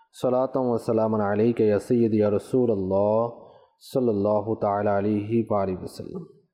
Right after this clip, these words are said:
আসুন আমরা সময় ক্ষেপণ না করে সরাসরি আপনাদের ফোন কলসের দিকে যাব। দেখব যে কোন ইসলামী ভাই কোত্থেকে কোন সমস্যা নিয়ে আমাদেরকে কল করছেন।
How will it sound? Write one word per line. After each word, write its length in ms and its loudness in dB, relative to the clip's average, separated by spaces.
আসুন 320 -2
আমরা 340 0
সময় 460 -2
ক্ষেপণ 320 -2
না 220 0
করে 380 -2
সরাসরি 720 0
আপনাদের 320 -2
ফোন 280 -4
কলসের 360 -2
দিকে 220 -2
যাব। 540 -4
দেখব 300 0
যে 80 2
কোন 180 0
ইসলামী 320 -2
ভাই 120 2
কোত্থেকে 500 -2
কোন 180 -4
সমস্যা 440 -4
নিয়ে 160 -4
আমাদেরকে 420 -4
কল 140 0
করছেন। 420 -14